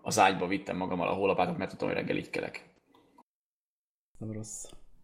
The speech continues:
Speaker 1: Barátnő
Speaker 2: Na,
Speaker 1: furán
Speaker 2: el-
Speaker 1: nézett, de megoldottuk.
Speaker 2: Elég, elég jól indítjuk a gaming témát, én azt mondom.
Speaker 1: Így van.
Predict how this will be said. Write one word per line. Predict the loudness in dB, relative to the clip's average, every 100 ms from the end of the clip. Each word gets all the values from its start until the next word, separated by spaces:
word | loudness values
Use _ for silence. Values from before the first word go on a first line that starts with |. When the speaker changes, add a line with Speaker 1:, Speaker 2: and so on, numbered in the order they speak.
| _ _ _
Speaker 1:
Barátnő | 10 12 12
Speaker 2:
Na, | 6
Speaker 1:
furán | 4 4
Speaker 2:
el- | 4
Speaker 1:
nézett, | 2 2
de | 0
megoldottuk. | -2 -2 -4 -6 -14 -16 -20 _ _ -18 -6
Speaker 2:
Elég, | 0 2 6
elég | 8 8
jól | 6 6
indítjuk | 6 4 2 -4
a | -2
gaming | 0 2 -2 -4
témát, | -4 -4 -4 -6
én | -8
azt | -8 -8
mondom. | -8 -6 -8 -10 -14 -20 -20 -20 -16 -4
Speaker 1:
Így | -2 -2
van. | -4 -6 -12